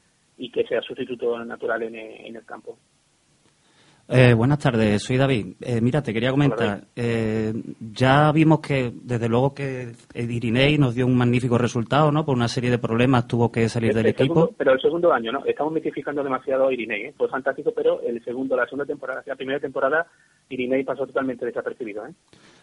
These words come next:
Speaker 2: Hombre, pero lo que está claro es que todavía se ha probado con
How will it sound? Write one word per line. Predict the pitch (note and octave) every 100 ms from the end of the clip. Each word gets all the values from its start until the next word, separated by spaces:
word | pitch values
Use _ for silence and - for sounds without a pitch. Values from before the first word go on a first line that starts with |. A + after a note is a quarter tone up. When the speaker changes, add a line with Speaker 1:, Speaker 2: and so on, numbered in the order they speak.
| _
Speaker 2:
Hombre, | C3+ D3+ B2
pero | A#2+ A2+
lo | G#2+ A2+
que | A2 G#2+
está | - B2
claro | A#2+ C3+ D3+
es | D3+
que | D3
todavía | B2+ A#2+ B2 D3 D3 C#3+
se | - C3+
ha | C3
probado | C#3+ D3 C3 -
con | A#2